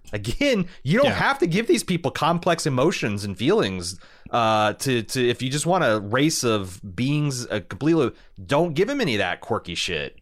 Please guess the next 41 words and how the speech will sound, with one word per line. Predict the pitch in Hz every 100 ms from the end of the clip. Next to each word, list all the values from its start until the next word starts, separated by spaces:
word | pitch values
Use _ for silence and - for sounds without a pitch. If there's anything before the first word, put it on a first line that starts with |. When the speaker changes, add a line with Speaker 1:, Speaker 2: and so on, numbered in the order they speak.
| -
Speaker 1:
But | 107 98 90 - - - - - - _ -
Speaker 2:
Yeah, | 151
Speaker 1:
you | 131
Speaker 2:
program | 143 190 269
Speaker 1:
do, |
Speaker 2:
them | 220
Speaker 1:
and | 147
Speaker 2:
to |
Speaker 1:
you | 110
just | 117
Speaker 2:
follow | 123 135 139
commands, | - 139 143 135 110 104
and | 104 98
that's | 107 107 -
it. | 135 139 101 - _ _ _ _ -
Speaker 1:
Yeah, | 139 220 247 226 170
and | 113
you | 110
put | - 151
restraining | 123 - 131 143 196 175
bolts | 196 190 185
on | 185 196
'em | 190
and | 107
mind | 113 156 170
wipe | 160 180 180
'em | 180
to | 143
keep | - 151
'em | 156
in | 143
compliant | - 101 147 156 165 165
and | 95
torture | - 135 156 175 175
'em | 170 170
<laughs> | - -
in | 170
some | - - 196 156
cases. | 180 180 - 185 165
Like, | 113 107 127
it's, | 147 - -